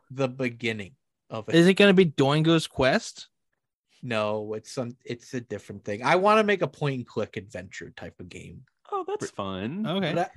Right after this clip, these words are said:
Speaker 1: I, I, having a hard time, like, I mean, it, so it's accessible for sure,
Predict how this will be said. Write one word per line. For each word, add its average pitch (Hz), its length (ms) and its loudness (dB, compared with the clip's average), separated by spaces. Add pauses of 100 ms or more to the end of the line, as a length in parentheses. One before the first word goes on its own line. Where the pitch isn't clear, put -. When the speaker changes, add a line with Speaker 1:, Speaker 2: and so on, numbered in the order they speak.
Speaker 1:
I, 165 100 4 (160)
I, 196 140 2
having 240 180 2
a 220 80 2
hard 175 260 2
time, 160 300 0
like, 127 280 -4 (720)
I 180 100 2
mean, 190 180 -4
it, 180 260 -6
so 196 380 0 (400)
it's 175 220 -4
accessible 165 680 0
for 135 160 -4
sure, 147 520 -4